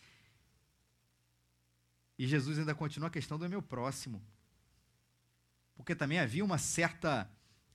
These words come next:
é, ideia de que meu próximo é o meu próximo, tá perto de mim.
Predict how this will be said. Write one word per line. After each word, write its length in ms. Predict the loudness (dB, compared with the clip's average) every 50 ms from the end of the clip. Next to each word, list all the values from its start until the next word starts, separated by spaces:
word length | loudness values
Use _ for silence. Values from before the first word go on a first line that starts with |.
| _
é, 320 | -2 0 2 2 2 0 0 -2
ideia 720 | -2 -2 2 4 6 8 8 10 8 8 6 6 4 0 -4 -6
de 100 | -8 -6
que 140 | -4 -2
meu 120 | 0 0 0
próximo 560 | -2 -2 0 2 2 2 0 -4 -6 0 0
é 60 | 2
o 80 | 2 2
meu 160 | 0 -2 -2
próximo, 680 | 0 2 2 4 4 2 0 -2 -6 -6 -6 -6 -8 -10 -14 -20 -20 -20 _ _ _ _ _ _ _
tá 100 | -2 -2
perto 260 | 2 4 4 4 4
de 100 | 4 4
mim. 320 | 4 4 4 2 2 0